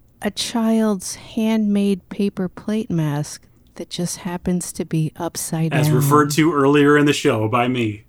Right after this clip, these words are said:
Speaker 2: One hundred percent.
Speaker 1: <laughs>
Speaker 2: That is the one I was talking about. The best mask in the
Speaker 1: I
Speaker 2: film.
Speaker 1: know it
Speaker 2: The
Speaker 1: was.
Speaker 2: best mask.
Speaker 1: <laughs> I know it was, because it is the best mask that's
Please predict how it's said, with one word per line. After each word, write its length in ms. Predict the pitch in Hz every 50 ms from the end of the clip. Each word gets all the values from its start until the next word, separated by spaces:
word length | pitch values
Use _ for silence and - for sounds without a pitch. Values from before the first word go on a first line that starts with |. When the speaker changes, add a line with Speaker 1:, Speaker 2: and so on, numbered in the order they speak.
| _ _ _ _ _ _ _ _ _ _ _ _ _
Speaker 2:
One 300 | - 139 123 127 139 135
hundred 360 | 127 113 151 156 156 180 151 -
percent. 580 | 156 143 - - 269 330 - 110 110 247 - -
Speaker 1:
<laughs> 40 | -
Speaker 2:
That 260 | - - 135 143 143
is 120 | 143 127
the 80 | 120 139
one 180 | 139 139 139 139
I 100 | 131 -
was 120 | - - -
talking 300 | 143 113 101 104 113 110
about. 280 | 104 110 104 101 - 196 - - _ _ 196 - _
The 120 | 117 120 113
best 280 | 160 156 180 - -
mask 320 | 139 143 139 143 131 - -
in 40 | 143
the 60 | 156
Speaker 1:
I 120 | 196 208 202
Speaker 2:
film. 40 |
Speaker 1:
know 220 | 202 220 269 - 330
it 60 | 262
Speaker 2:
The 40 | 226
Speaker 1:
was. 340 | 220 214 202 196 190 185 175
Speaker 2:
best 260 | 175 - 160 - - 120
mask. 300 | 113 - - - - - 480 415
Speaker 1:
<laughs> 80 | - -
I 380 | 254 226 - 240 285 320 311 -
know 180 | 269 294 285 - - 277 302 - -
it 160 | 320 339 349
was, 500 | 349 330 311 285 247 - 403 415 370 269 -
because 380 | 285 294 - - 427 302 262
it 140 | 311 311 320
is 220 | 359 403 440 415 403
the 160 | 403 403 370
best 340 | 370 359 330 403 - - 330
mask 380 | 320 311 320 330 381 - -
that's 220 | - 330 320 -